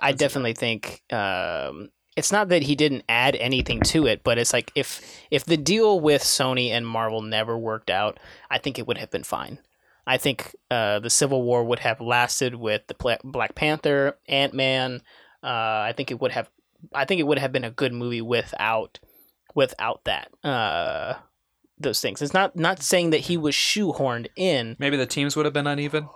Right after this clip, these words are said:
Speaker 1: That's the worst part. Eh, but I guess they could have left Hawkeye, uh,
Speaker 2: On his ranch.
Speaker 1: on his ranch,
Speaker 2: Right.
Speaker 1: and that would have been fine too.
Speaker 2: Right. But no, that, that's, I mean,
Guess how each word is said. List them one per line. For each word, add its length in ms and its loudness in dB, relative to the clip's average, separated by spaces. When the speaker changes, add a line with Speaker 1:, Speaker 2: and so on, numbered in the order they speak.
Speaker 1:
That's 240 -2
the 100 0
worst 280 -2
part. 300 2
Eh, 200 -2
but 160 2
I 40 2
guess 220 2
they 80 0
could 140 0
have 200 -2
left 240 -2
Hawkeye, 540 0
uh, 420 -2
Speaker 2:
On 120 -2
his 180 -6
ranch. 380 -4
Speaker 1:
on 180 0
his 140 -2
ranch, 480 -2
Speaker 2:
Right. 320 -2
Speaker 1:
and 140 -14
that 140 -2
would 100 -8
have 60 -8
been 120 -8
fine 200 -8
too. 180 -12
Speaker 2:
Right. 240 -14
But 120 -2
no, 120 0
that, 200 2
that's, 440 0
I 80 -2
mean, 240 -6